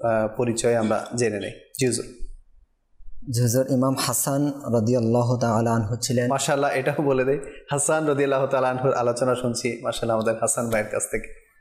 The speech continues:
Speaker 2: আল্লাহ
Speaker 1: মদিনা
Speaker 2: তাআলা
Speaker 1: মদিনা।
Speaker 2: ইনার সদকায় আমাকে দুনিয়া আখিরাতের
Speaker 1: আমিন,
Speaker 2: মধ্যে
Speaker 1: আমিন।
Speaker 2: সফলতা দান করুন।
Speaker 1: এখানে একটা বিষয়ের শুরুতেই বলে দেই, মাফ করে দিবেন, আপনার কথা আবারও কাটছি। আসলে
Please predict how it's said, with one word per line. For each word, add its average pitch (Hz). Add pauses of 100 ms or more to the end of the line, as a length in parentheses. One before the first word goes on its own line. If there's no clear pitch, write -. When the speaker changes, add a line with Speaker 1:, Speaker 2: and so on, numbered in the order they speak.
(160)
Speaker 2:
আল্লাহ 110
Speaker 1:
মদিনা 123
Speaker 2:
তাআলা 123
Speaker 1:
মদিনা। 127
Speaker 2:
ইনার 127
সদকায় 120 (140)
আমাকে 113
দুনিয়া 113
আখিরাতের 131
Speaker 1:
আমিন, 127
Speaker 2:
মধ্যে 117
Speaker 1:
আমিন। 110
Speaker 2:
সফলতা 107
দান 98
করুন। -
Speaker 1:
এখানে 208
একটা 175
বিষয়ের 165
শুরুতেই 143
বলে 127
দেই, 127
মাফ 120
করে 123
দিবেন, 120
আপনার 117
কথা 110
আবারও 113
কাটছি। 113 (800)
আসলে 202